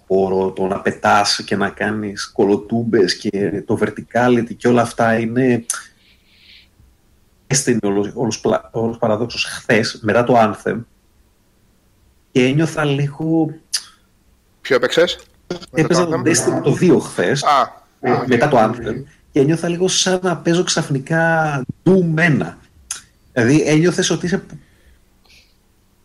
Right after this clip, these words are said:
Speaker 1: το Anthem σε τέτοιο κόσμο ήταν πάρα πολύ ευχάριστη και μου λείπει αυτή τη στιγμή από το παιχνίδι.
Speaker 2: Μμμ.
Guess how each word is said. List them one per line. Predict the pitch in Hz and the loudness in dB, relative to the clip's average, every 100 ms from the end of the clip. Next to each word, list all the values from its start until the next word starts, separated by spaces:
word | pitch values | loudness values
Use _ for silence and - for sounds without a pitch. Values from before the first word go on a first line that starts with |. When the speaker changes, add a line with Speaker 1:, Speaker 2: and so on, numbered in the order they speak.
| _ _ 185 190 | _ _ -6 -4
Speaker 1:
το | 185 139 | 0 0
Anthem | 131 113 - 98 - | 0 -4 -6 -6 -8
σε | - - | -8 -6
τέτοιο | 120 131 147 135 131 120 113 - | -6 -4 -4 -4 -4 -4 -6 -6
κόσμο | 110 107 107 120 127 | -4 -2 -4 -6 -4
ήταν | 143 151 | -2 -2
πάρα | 151 151 151 | -2 -2 -2
πολύ | 135 113 107 98 95 95 | 0 2 0 -2 -6 -8
ευχάριστη | - - 110 107 87 - - | -8 -6 -2 0 0 -4 -6
και | - | -4
μου | 104 110 | 0 2
λείπει | 123 147 143 85 | 4 4 4 0
αυτή | - | -2
τη | - | -6
στιγμή | - 104 | -6 -4
από | 117 | -4
το | 113 | -4
παιχνίδι. | 107 - 113 92 82 _ _ _ _ _ _ _ _ _ _ - | -6 -4 -4 -4 -12 _ _ _ _ _ _ _ _ _ _ -18
Speaker 2:
Μμμ. | 131 120 127 | -12 -10 -12